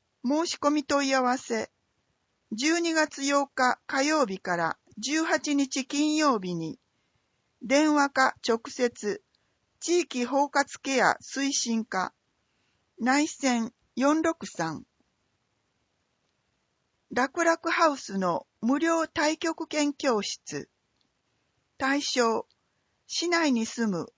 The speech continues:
おおむね六十歳以上。内容、ゆったりとした動きで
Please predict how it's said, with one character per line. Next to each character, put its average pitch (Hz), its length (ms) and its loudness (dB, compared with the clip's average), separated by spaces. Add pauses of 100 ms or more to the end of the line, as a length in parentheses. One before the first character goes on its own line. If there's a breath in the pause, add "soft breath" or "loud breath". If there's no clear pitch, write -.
(140)
お 311 200 2
お - 40 0
む 320 100 2
ね 285 260 2
六 254 300 -2
十 339 140 -4
歳 302 340 0
以 269 180 -6
上。 175 380 -2 (1120)
内 277 360 2
容、 247 380 4 (680)
ゆ 254 140 0
っ - 20 -6
た - 220 -4
り 359 120 -2
と 240 140 0
し - 100 -4
た 208 220 2
動 262 240 0
き 247 160 -12
で 180 240 -4